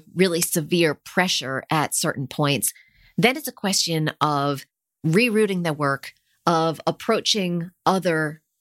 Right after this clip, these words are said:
leaders of teams and asking for some, some flexibility. It's not leaving it up to the individual. And I think that's a big problem in many teams, is that individual members feel like they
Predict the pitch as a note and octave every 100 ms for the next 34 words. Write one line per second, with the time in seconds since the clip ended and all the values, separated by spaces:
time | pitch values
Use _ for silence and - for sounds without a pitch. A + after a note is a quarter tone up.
0 | _ - E3 G3 F3 E3+ D#3+ D3 - F#3
1 | F3 D#3+ D3 - E3+ F#3 - F3 D#3 D#3+
2 | E3+ D#3 D3+ - B2+ - F#3+ F#3 D3+ D#3
3 | D#3 D3+ D#3 D3+ - - - G3 G3+ G#3
4 | A#3+ C#4 - F#3 G3+ F#3 E3 - D3+ -
5 | D3+ - D3 C#3 B2 B2 B2+ B2 - F#3
6 | G3+ C4 B3 F#3 - D#3+ - _ B3 A#3
7 | - F3 D#3+ D#3 C#3+ - D#3 D3 D3 C#3+
8 | _ _ C#3+ E3 F#3 D#3 - E3 D#3+ F#3+
9 | G#3 - _ - - F#3 F3+ F#3+ E3 -
10 | _ _ _ _ G3 B3 B3+ A3 G3 E3
11 | D3+ E3+ D#3+ D3+ D3 - F#3+ F3+ E3+ D#3+
12 | D3+ D3 - C#3